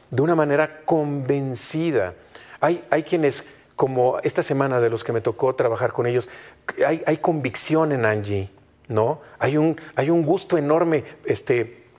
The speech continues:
de, de, de, de la diferencia de lo que ha hecho Charlie, el, el gusto de cómo cantaba antes a cómo estás cantando ahora, ¿no? Y así por, de, de cada uno de ustedes puedo decir a lo mejor algo es-, específico,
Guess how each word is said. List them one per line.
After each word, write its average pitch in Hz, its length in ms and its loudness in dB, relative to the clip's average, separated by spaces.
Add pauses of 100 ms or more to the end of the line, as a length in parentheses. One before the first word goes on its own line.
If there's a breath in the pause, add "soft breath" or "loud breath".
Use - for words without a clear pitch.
(120)
de, 120 200 0
de, 123 360 -2
de, 127 180 0
de 120 180 0
la 127 140 2
diferencia 139 580 0
de 117 100 0
lo 117 140 -2
que - 80 0
ha 127 40 2
hecho 127 200 -2
Charlie, 123 440 -2 (260 loud breath)
el, 117 260 -2
el 123 160 0
gusto 143 560 0
de 135 80 -2
cómo 139 340 -2
cantaba 143 520 0
antes 147 240 -4
a 107 100 -2
cómo 113 220 -2
estás - 320 -4
cantando 123 500 -2
ahora, 117 420 0 (400 loud breath)
¿no? 120 320 0 (140)
Y 160 120 2
así 214 200 -4
por, 185 400 0
de, 135 240 0
de 135 140 0
cada 175 220 2
uno 180 180 2
de 143 40 4
ustedes 139 400 0 (280 loud breath)
puedo 156 180 4
decir 147 340 0
a 139 60 0
lo 123 80 2
mejor 139 260 0
algo 143 360 2
es-, 113 160 -6
específico, 104 840 -6